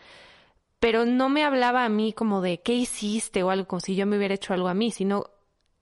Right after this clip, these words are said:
como que ella sabía que algo estaba pasando, ¿no? Y como que me, me, me vendaba y, y me como que trataba de ayudar y me daba agua y lo que sea, y yo como de, "Oh my God". Y luego ya como que seguía yo,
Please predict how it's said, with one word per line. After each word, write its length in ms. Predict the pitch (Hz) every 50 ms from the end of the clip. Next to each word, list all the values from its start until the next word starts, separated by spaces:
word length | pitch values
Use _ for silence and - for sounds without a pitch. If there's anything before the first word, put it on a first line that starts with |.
| _ -
como 240 | - 226 220 202 190
que 120 | - 202 202
ella 180 | 214 208 247
sabía 360 | - - 202 185 180 208 220 214
que 120 | - 202
algo 220 | 190 190 185 208 202
estaba 340 | - - 202 190 190 185
pasando, 400 | - - - - 175 165 - 170
¿no? 220 | 170 175 196 339 _ - - - - - - - - - -
Y 120 | - 208
como 260 | - 220 214 208 202
que 80 | - 208
me, 300 | 208 202 196 196 190 - -
me, 640 | 196 196 190 190 190 185 185 180 175 170 170 170 _ _ _ _ -
me 240 | - 202 208 196 196
vendaba 640 | 196 190 196 196 202 208 220 226 233 226 226 240 262
y, 180 | 240 185 170 -
y 160 | - 165 170 165
me 400 | 170 170 165 160 165 160 156 -
como 240 | - 180 170 160 -
que 100 | - -
trataba 540 | - 175 170 170 - - 185 180 185 202 196
de 140 | 185 180 160
ayudar 640 | 165 170 160 180 175 190 185 190 196 196 190 190
y 100 | 185 170
me 160 | 175 170 165
daba 320 | 170 180 180 180 170 175 170
agua 240 | 180 180 175 175 160
y 40 | 160
lo 120 | - - -
que 60 | - -
sea, 200 | - 190 175 185
y 60 | 180
yo 140 | 185 175 _
como 220 | - 196 185 190
de, 80 | 185 180
"Oh 40 | 190
my 160 | 196 190 185
God". 140 | 180 190 185 - - - - - - - - -
Y 80 | - 226
luego 180 | 247 254 269
ya 200 | 277 254 254 254
como 200 | 262 262 254 233
que 80 | - 196
seguía 460 | - - 190 196 202 214 214 220 226
yo, 340 | 196 220 214 214 208 -